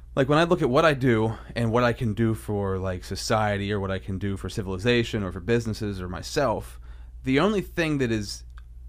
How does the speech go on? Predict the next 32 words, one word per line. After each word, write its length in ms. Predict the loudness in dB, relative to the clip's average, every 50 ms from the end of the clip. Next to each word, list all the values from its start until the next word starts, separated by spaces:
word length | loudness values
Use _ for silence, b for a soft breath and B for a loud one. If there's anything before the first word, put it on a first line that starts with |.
| -16 -16 -16 -16 -16 -16 -16 -16 -16 -16 -16 -16 -16 -18 -18 -18 -18 -18 -16 -16 -14 -16 -16 -16 -16 -16 -16 -14 -8
the 180 | -2 0 2 2
only 160 | 4 2 0
thing 260 | -2 0 0 0 2
that 100 | 2 2
I 160 | 0 0 -2 -4
have 880 | -6 -2 -2 0 0 0 0 0 0 -2 -2 -4 -6 -10 -12 -8 -4
that 300 | -2 0 0 0 0 -2
is 480 | -2 -4 -2 -2 -4 -4 -6 -8 -6 -4
not 380 | -2 0 2 2 2 0 0
replicable 760 | -2 -2 -2 -2 -4 -6 -6 -4 -4 -2 -2 -2 -2 -2 -2 -4
and 240 | -4 -4 -4 -4 -4
that 100 | -4 -2
also 600 | -2 -2 -2 -2 -4 -6 -4 -4 -2 -2 -2 -4 -6
is 180 | -6 -8 -6 -4
going 200 | -4 -4 -4 -4
to 60 | -4 -4
be, 320 | -4 -4 -4 -4 -6 -8 b b b b b b b -8
uh, 320 | -6 -4 -4 -4 -6 -6 -8 -4
always, 440 | -2 0 0 2 2 0 0 -2 -4 -8 -4
always 320 | 0 2 2 2 2 0
gonna 160 | -2 -2 -4
be 120 | -2 -4 -4
able 140 | -2 -4 -4
to 60 | -4
be 120 | -4 -8
applied 380 | -8 -8 -6 -4 -4 -4 -4 -4
to 60 | -6
other 140 | -6 -8 -8
things 440 | -8 -4 -2 -2 -2 -2 -4 -6 -6
is 80 | -6
my 100 | -6 -6
personality. 800 | -4 -2 -2 -2 -2 -2 -4 -6 -6 -6 -6 -10 -14 -16 -16